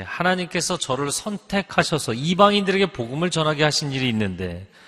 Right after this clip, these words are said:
여러분 사도행전 십 장을 기억하시죠? 고넬료에게 복음을 전했었죠. 그런데 그 이방인들이 복음을 들으면서 그 순간에 성령이 임재하시는 사건이 있었어요.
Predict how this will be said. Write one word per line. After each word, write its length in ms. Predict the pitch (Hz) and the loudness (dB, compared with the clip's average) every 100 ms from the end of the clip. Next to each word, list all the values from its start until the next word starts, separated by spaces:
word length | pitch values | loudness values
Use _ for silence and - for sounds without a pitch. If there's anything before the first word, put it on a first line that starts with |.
| - - _ | -20 -20 _
여러분 200 | 113 110 | -4 -2
사도행전 440 | 107 160 156 143 127 | 0 0 0 0 -2
십 200 | - - | -2 -2
장을 260 | 147 131 117 | 0 0 -2
기억하시죠? 640 | 117 101 101 - - 120 | -4 -4 -6 -8 -6 -6
고넬료에게 800 | - 113 131 135 120 104 95 143 | -4 -2 0 0 0 -2 -2 -4
복음을 380 | - 117 117 107 | -4 -6 -4 -6
전했었죠. 560 | 95 90 - 120 - - _ _ _ _ _ _ _ _ _ _ - _ | -8 -10 -12 -14 -16 -18 _ _ _ _ _ _ _ _ _ _ -20 _
그런데 400 | 170 196 202 208 | 10 10 12 8
그 320 | - 185 220 | 8 6 6
이방인들이 880 | 170 170 185 202 196 185 165 165 202 | 6 6 6 6 4 0 2 0 0
복음을 600 | - 147 156 190 202 202 | -2 -4 -2 0 0 0
들으면서 840 | 160 165 165 135 117 139 185 202 - - - - | -2 -2 -2 -2 -2 0 0 0 -8 -20 -16 -8
그 120 | 160 | -4
순간에 420 | 180 180 160 175 | -4 -2 -2 -2
성령이 720 | - - 226 254 254 240 240 214 | -4 -4 -4 -2 2 2 2 0
임재하시는 580 | 185 185 175 160 208 | 0 4 4 2 2
사건이 480 | 208 - 127 156 156 | 0 0 0 -2 -4
있었어요. 640 | 127 - 101 101 101 113 | -4 -6 -8 -10 -12 -16